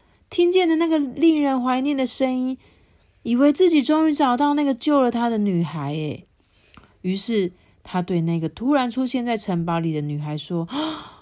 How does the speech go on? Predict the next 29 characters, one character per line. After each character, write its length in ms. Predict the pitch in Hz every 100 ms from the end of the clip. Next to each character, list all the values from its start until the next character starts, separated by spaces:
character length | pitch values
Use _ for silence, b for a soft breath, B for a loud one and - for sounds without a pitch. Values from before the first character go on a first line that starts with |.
| B -
“哦， 380 | 370 294 285 -
我 120 | 269
终 280 | 330 320 330
于 60 |
找 260 | - 294 262
到 220 | 311 311
你 180 | 277 220
了， 240 | 208 185 - _
请 240 | - 220 254
你 120 | 233
嫁 260 | 285 254
给 180 | 240 226
我 220 | 247 226
吧！ 440 | 208 226 208 170 - _ b b b b b
在 180 | - 302
暴 280 | - 302 269
风 320 | 302 302 285
雨 60 |
的 100 | 254
海 240 | 247 254 240
中 320 | 214 294 294 b b -
救 200 | 330 294
起 220 | - 285
我 220 | 302 294
的 200 | 285 269 B _
就 220 | 370 370
是 140 | 370
你 200 | 359 330
吗？” 380 | 311 349 359 370